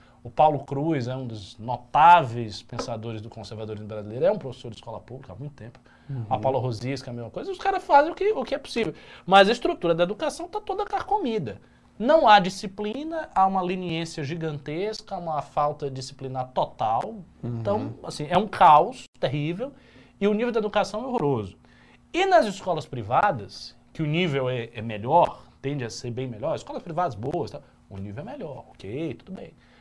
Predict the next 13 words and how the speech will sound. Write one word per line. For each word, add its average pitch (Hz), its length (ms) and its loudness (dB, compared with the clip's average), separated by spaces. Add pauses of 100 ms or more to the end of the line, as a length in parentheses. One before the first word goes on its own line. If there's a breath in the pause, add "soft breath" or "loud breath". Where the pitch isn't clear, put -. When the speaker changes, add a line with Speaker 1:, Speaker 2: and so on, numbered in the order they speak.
(300 soft breath)
Speaker 1:
Mas 294 340 -2
aí 233 240 -2
surge 247 320 -10
o 247 60 -12
seguinte: 202 500 -10
a 175 140 4
grande 233 500 -4
distorção 175 800 -8
do 180 120 -8
vestibular 190 640 -8
e - 20 -10
do 190 140 -8
enem. 165 320 -12